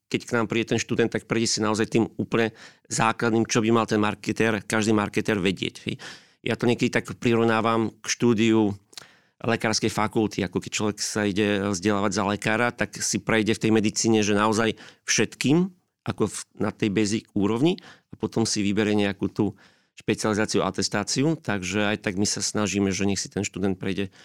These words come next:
všetkými tými základnými témami, hej, medzi ktoré príde, hej, ako je, si vytvorí tú web stránku, spraví si pre tomto seočko, tú optimalizáciu, nastaví si tie P P C kampane, či už na Facebooku, na Google, dá si tam ten analytics, pracuje s tými dátami, e,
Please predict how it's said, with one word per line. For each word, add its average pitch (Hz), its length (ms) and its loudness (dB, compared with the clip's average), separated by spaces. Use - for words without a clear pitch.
všetkými - 440 -4
tými 107 240 0
základnými 104 580 0
témami, 107 440 -2
hej, 110 140 -4
medzi 101 240 -2
ktoré 107 200 -2
príde, 101 420 -4
hej, 101 180 2
ako - 220 -6
je, 104 140 4
si - 160 -4
vytvorí 104 320 2
tú 95 120 -2
web 110 140 4
stránku, 98 540 -4
spraví 107 280 0
si - 120 -4
pre 110 160 -2
tomto 104 240 -4
seočko, 117 560 -2
tú - 80 -4
optimalizáciu, 101 840 -2
nastaví 107 320 -2
si 95 160 0
tie 104 160 0
P 104 120 0
P 110 120 -2
C 104 280 0
kampane, 98 440 0
či 90 160 -2
už 98 80 0
na 113 120 2
Facebooku, 101 480 -2
na 110 160 2
Google, 95 280 0
dá 95 160 -2
si - 80 -4
tam 101 160 -4
ten 95 200 -4
analytics, 110 640 -2
pracuje 104 320 -4
s 98 80 -2
tými 101 160 0
dátami, 104 440 0
e, - 60 -20